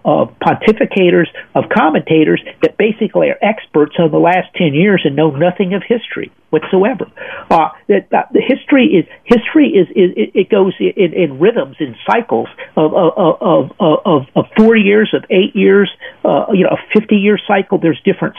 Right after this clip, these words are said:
cycles, in, and they don't understand that we're in a wartime. We're basically at war with Russia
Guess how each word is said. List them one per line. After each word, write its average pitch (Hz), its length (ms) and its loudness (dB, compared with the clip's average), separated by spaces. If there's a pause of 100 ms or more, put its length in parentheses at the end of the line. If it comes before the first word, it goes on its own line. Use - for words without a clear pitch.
cycles, 160 480 0
in, 160 220 0 (300)
and 175 120 2
they 185 80 4
don't 196 140 0
understand 190 380 -4
that 185 140 -2
we're 247 200 2
in 214 60 2
a 165 60 2
wartime. 170 800 -2 (480)
We're 185 200 -2
basically 214 560 -2
at - 100 -8
war 156 300 2
with 196 240 -4
Russia 139 480 -2